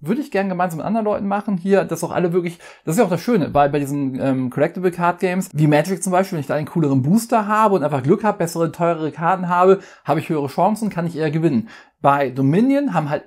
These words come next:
alle die gleiche Kartenauslage, alle haben die gleiche Auswahl und können dann eben sich daraus die beste Strategie, äh, zurechtfummeln und gucken, okay, ähm, welche Karten muss ich kaufen, um daraus ein tolles Deck zu bauen, mit dem ich gewinne.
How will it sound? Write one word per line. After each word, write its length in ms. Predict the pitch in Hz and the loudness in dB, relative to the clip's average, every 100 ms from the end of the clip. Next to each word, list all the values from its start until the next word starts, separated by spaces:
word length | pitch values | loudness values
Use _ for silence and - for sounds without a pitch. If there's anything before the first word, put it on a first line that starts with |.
| - | 0
alle 320 | 170 277 247 | 2 2 0
die 100 | 190 | 0
gleiche 380 | 151 170 226 185 | 2 2 0 -6
Kartenauslage, 1080 | - 175 220 226 226 226 220 214 220 214 | -4 -4 -2 -2 -2 -2 -2 0 0 -2
alle 240 | - 170 185 | -2 0 0
haben 140 | 180 | -2
die 80 | 160 | -2
gleiche 320 | 151 147 151 | 0 0 0
Auswahl 520 | 147 220 - 214 208 208 - 170 | 0 0 -2 0 2 0 -8 -2
und 180 | 165 | -2
können 240 | 165 180 175 | 0 -2 0
dann 240 | 165 165 | 0 0
eben 380 | 151 160 160 151 | -2 -2 -4 -6
sich 160 | 147 147 | -8 0
daraus 380 | 147 156 160 | 0 2 -4
die 60 | 147 | -6
beste 220 | 147 147 | -8 -8
Strategie, 580 | - 139 127 135 196 208 | -8 -8 -6 -4 -4 -4
äh, 180 | 190 175 | -6 -8
zurechtfummeln 640 | - 185 180 - 180 175 | -6 -8 -6 -6 -4 -4
und 80 | 156 | -6
gucken, 300 | - 175 160 | -4 -6 -4
okay, 340 | 156 156 160 - - - | -6 -4 -4 -6 -14 -6
ähm, 380 | 139 139 131 127 | 0 0 0 -4
welche 260 | 127 151 156 | -2 -2 -2
Karten 300 | 160 160 170 | -2 -2 -2
muss 120 | 147 | -4
ich 100 | 147 | -8
kaufen, 400 | - 143 190 190 | -2 2 2 0
um 140 | 165 170 | -2 0
daraus 240 | 156 151 | 0 -2
ein 60 | 156 | -4
tolles 240 | 143 135 | -4 -4
Deck 200 | 147 - | -8 -8
zu 120 | 165 | -2
bauen, 260 | 147 151 147 | 0 2 0
mit 180 | 135 143 | -4 -2
dem 220 | 147 139 | -2 -4
ich 100 | - | -4
gewinne. 360 | 147 160 131 | -2 0 -2